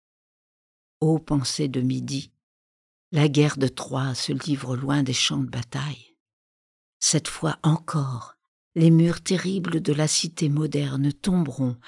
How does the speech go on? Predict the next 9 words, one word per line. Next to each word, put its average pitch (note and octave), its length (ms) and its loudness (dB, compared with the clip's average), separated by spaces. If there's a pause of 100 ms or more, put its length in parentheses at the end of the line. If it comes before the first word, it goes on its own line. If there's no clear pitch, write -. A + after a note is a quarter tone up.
(420)
pour F3 220 2
livrer, C#3+ 720 -2 (640)
âme C#3 360 2
sereine C3+ 840 -2
comme B2+ 260 -2
le C3 100 -4
calme B2+ 460 -6
des A#2 160 -4
mers A#2+ 560 -6